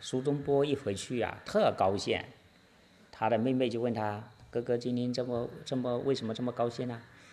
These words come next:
他说：“哇，我今天呐，啊，这个给老和尚啊讲，最后呢，老和尚啊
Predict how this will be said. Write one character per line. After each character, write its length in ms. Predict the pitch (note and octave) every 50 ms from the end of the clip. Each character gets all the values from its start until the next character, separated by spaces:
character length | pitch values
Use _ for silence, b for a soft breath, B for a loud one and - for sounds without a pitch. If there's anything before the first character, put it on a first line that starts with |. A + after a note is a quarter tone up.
| B B -
他 100 | - C3+
说 160 | C#3+ D3+ D3+ D#3 F3+ F#3+
：“哇， 320 | F#3+ E3+ D3 A#2+ G2+ F#2+
我 220 | F#2 G2+ G#2+ A2 G#2
今 200 | - C#3 D3+ D3+
天 200 | C3 C3+ C3 C3+
呐， 260 | B2+ G#2 F2 E2+ - B B B B B B B B B B B B -
啊， 600 | - B2 C3 B2+ A#2+ A#2 A2 G#2 F#2+ F#2 F2+ F2+ - - - -
这 160 | - B2 A#2
个 260 | A#2 A#2 A2+ G#2+ G#2 G#2 B B B B B B - -
给 260 | - B2+ C3 C3+ C#3 - -
老 220 | - A#2 F#2+ F#2+ G2
和 140 | - A2+ A#2
尚 240 | - D#3 C#3+ C3+
啊 260 | A#2+ G2 E2+ - - - - - - - - - - - - - - - - - - - - - - - - - - - - - - -
讲， 340 | - A2+ F2 E2 E2+ F2 - - - - - - - - - - - - - - - - - - -
最 180 | - D3 C3+
后 180 | B2 C3 C3 B2
呢， 100 | A#2 A2+
老 180 | A2 G#2 F2 E2
和 100 | F#2 G2+
尚 220 | G2+ - A2+ G#2+
啊 140 | G#2+ E2+ -